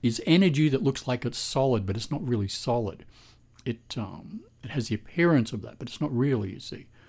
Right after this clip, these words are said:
So anyway, let me see how much time I have. Oh, I'm nearly out. So that's what I wanted to teach you today, that everything is connected, like it's all in a web,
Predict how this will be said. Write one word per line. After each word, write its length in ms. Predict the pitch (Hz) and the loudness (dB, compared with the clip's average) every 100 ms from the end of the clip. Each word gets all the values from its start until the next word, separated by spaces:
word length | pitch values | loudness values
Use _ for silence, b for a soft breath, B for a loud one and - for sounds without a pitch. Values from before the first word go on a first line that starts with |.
| b b - | b b -8
So 220 | - 147 | -4 2
anyway, 280 | 165 127 92 | 2 2 -2
let 160 | - | -8
me 80 | 180 | -10
see 120 | 156 | -8
how 60 | 135 | -8
much 200 | 110 - | -8 -8
time 300 | - 101 - | -8 -8 -8
I 40 | 139 | -14
have. 140 | 196 - _ _ _ _ _ _ _ _ _ _ _ _ _ | -20 -20 _ _ _ _ _ _ _ _ _ _ _ _ _
Oh, 420 | 220 240 226 202 165 | -8 2 6 8 8
I'm 80 | |
nearly 260 | 139 120 104 | 6 4 2
out. 160 | 85 - B B B - | -2 -10 B B B -6
So 320 | - 185 185 | 4 8 10
that's 240 | 220 247 | 8 8
what 120 | 269 | 8
I 40 | 254 | 10
wanted 240 | 240 226 | 10 10
to 80 | 240 | 8
teach 140 | 262 | 6
you 60 | 254 | 6
today, 380 | 185 120 95 95 B B B B - | 6 4 2 -2 B B B B -6
that 180 | 170 - | -2 4
everything 420 | 190 247 240 240 | 6 8 8 8
is 140 | 233 | 6
connected, 600 | - 208 175 175 - 110 | 4 4 4 2 2 4
like 200 | 117 117 | 4 2
it's 140 | 113 - | 0 2
all 300 | 143 170 180 | 6 8 6
in 60 | |
a 80 | 180 | 4
web, 540 | 156 143 127 98 104 | 2 2 2 0 -4